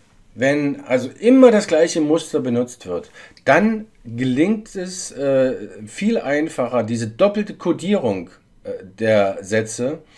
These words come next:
leichter zu entschlüsseln. Mit doppelter Kodierung meine ich, Sie können drüber weglesen, wenn Sie einfach nur die Inhalte interessieren.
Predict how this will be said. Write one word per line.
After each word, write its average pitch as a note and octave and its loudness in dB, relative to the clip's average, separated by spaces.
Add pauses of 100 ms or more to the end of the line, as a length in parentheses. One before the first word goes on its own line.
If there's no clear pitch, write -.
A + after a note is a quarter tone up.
(440)
leichter C3 2
zu C3 -6
entschlüsseln. A2+ -4
Mit G#2 -4
doppelter D#3 0
Kodierung D3+ -2
meine C3+ 4
ich, - -8 (300)
Sie A2+ -6
können G#3 2
drüber F3 4
weglesen, C3+ 2
wenn A#2 4
Sie A2+ -2
einfach C3 0
nur C3+ -2
die A#2 -4 (200)
Inhalte C#3 0
interessieren. G#2 -6